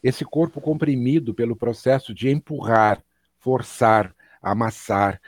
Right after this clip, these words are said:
et cetera. É dessa maneira que tudo se move em direção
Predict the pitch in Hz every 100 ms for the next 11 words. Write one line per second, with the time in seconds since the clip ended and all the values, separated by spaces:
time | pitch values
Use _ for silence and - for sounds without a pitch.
0 | _ 98 - - 76 - - - _ _
1 | _ _ _ _ _ - 127 123 180 180
2 | 139 123 143 156 - 127 170 160 - 160
3 | 123 117 139 131 139 120 123 110 90 90
4 | - 131 127